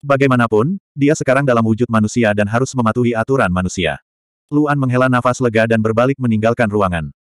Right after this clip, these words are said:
Setelah beberapa saat, suara gadis itu terdengar dari dalam dan berkata, "Saya sudah selesai."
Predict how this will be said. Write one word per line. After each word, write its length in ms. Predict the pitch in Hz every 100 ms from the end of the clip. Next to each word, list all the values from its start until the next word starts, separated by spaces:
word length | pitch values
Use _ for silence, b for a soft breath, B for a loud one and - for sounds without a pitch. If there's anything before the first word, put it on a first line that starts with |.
| _
Setelah 320 | - 135 147
beberapa 360 | 160 135 123 120
saat, 240 | 117 104 - _ -
suara 320 | 143 143 151
gadis 160 | 139 123
itu 120 | 120
terdengar 320 | 117 104 107 113
dari 200 | 107 104
dalam 200 | 113 117
dan 120 | 120
berkata, 480 | 123 131 113 80 73 -
"Saya 400 | - 139 127 95
sudah 240 | 131 110
selesai." 400 | 104 - 85 69